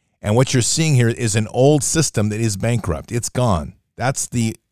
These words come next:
that's this debt-ridden system with about four quadrillion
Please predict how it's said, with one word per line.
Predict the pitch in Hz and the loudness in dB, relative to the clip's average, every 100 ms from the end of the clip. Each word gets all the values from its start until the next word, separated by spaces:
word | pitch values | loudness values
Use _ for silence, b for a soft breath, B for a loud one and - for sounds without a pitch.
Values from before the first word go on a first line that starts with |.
| _ - | _ -6
that's | 113 - | -4 -2
this | 110 92 | -2 -4
debt-ridden | 87 80 127 - 117 113 107 | -2 0 0 0 0 2 2
system | 92 - 113 - 104 | -2 -2 -4 -2 -2
with | 101 95 | 0 0
about | 98 101 95 | -2 -2 -4
four | - 120 123 | 0 2 4
quadrillion | - 113 98 - 123 120 101 80 | 2 0 0 0 0 2 2 0